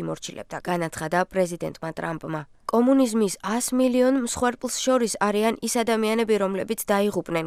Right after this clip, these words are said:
გასული საუკუნის განმავლობაში სხვადასხვა კომუნისტური რეჟიმის მმართველობის პირობებში. კომუნიზმის მსხვერპლთა ეროვნული დღე კი დაღუპულთა გარდა იმ ადამიანებსაც მიაგებს პატივს, ვინც კომუნისტურ რეჟიმებს გადაურჩა, ან ჯერაც ამგვარ რეჟიმში უწევს ცხოვრება.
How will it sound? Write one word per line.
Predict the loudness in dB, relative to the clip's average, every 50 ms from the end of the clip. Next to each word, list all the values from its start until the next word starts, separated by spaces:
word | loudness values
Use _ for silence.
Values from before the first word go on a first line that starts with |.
| -4
გასული | -4 -6 -4 -4 -4 -4 -4 -2
საუკუნის | 0 0 2 2 2 0 0 -2 -2 0
განმავლობაში | 0 0 2 2 2 2 2 2 0 0 0 -2 -4 -4 -8 -20 -14 -10
სხვადასხვა | -8 0 2 2 4 4 2 0 0 0 -2 0
კომუნისტური | 0 0 0 0 -2 -4 -4 -6 -4 -4 -2 -2
რეჟიმის | 0 0 0 -2 -2 -4 -6 -4 -4
მმართველობის | -4 -4 -4 -4 -6 -8 -6 -6 -8 -8 -6
პირობებში. | -4 -4 -2 -2 -4 -4 -2 -2 -4 -4 -6 -12 -20 -20 -18 -8
კომუნიზმის | -2 0 0 2 2 0 -2 -2 -4 -4 -4 -6 -8
მსხვერპლთა | -8 -2 0 2 2 2 0 -4 -2 0 0 2 2
ეროვნული | 2 2 2 0 -2 -2 -2 -2
დღე | 0 0 0
კი | 0 -2 -4 -6 -10 -10 0 2
დაღუპულთა | 2 4 4 4 2 2 -2 -4 -2 -4 -2
გარდა | 0 2 2 2 4 2 0 2
იმ | 2 2 2 4 4
ადამიანებსაც | 6 6 6 6 4 2 2 0 0 -2 -2 -2 -2
მიაგებს | 0 0 0 2 0 0 -2 -2 -2 0
პატივს, | 0 2 2 2 0 -2 -4 -8 -14 -20 -6 0
ვინც | 0 0 0 4
კომუნისტურ | 4 6 6 6 4 2 2 0 0 2 2 2
რეჟიმებს | 2 2 2 2 0 0 -2 0
გადაურჩა, | 0 2 2 2 0 0 -2 -6 -8 -10 -10 -10 -14 -20 -16 -2 2 2
ან | 4 2 2 0 2
ჯერაც | 4 4 4 4 2 0 0 -2 -2
ამგვარ | -2 0 0 2 0 2 2
რეჟიმში | 0 -2 -2 -4 -6 -6 -6 -8 -8 -8
უწევს | -6 -6 -6 -6 -8 -8
ცხოვრება. | -6 -6 -6 -6 -6 -6 -6